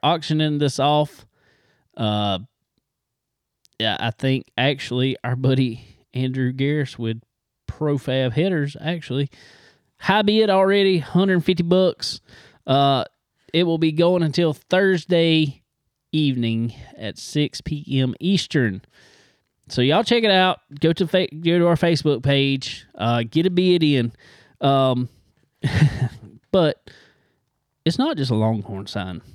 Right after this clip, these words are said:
I gotta remember everybody's on here. It's so, uh, <laughs> let's see. We got, uh,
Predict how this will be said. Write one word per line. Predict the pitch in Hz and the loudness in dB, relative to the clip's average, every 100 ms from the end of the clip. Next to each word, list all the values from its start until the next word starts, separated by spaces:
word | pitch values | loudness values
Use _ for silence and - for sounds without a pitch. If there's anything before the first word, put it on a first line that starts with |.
| _ _ _ _ _ _ _ _ | _ _ _ _ _ _ _ _
I | 113 | -6
gotta | 117 104 | -4 -2
remember | 113 113 110 | 0 0 0
everybody's | 113 110 110 110 | 0 0 -2 -2
on | 110 | -4
here. | 107 107 - - | -6 -10 -14 -16
It's | 120 | -14
so, | - 117 117 107 107 - - | -8 -4 -2 -2 -6 -8 -2
uh, | 131 - 170 - - 240 | 0 0 2 2 2 -2
<laughs> | - - - - - - - - _ _ | -2 -16 -20 -20 -20 -20 -20 -20 _ _
let's | - 170 165 | 0 0 0
see. | - 170 127 101 113 _ | 0 0 2 -2 -6 _
We | 135 165 226 | -8 -2 0
got, | 202 208 147 127 165 - - - - _ _ _ _ _ - _ | 2 2 2 2 0 -4 -18 -18 -20 _ _ _ _ _ -20 _
uh, | 151 170 165 156 135 | 0 2 2 2 2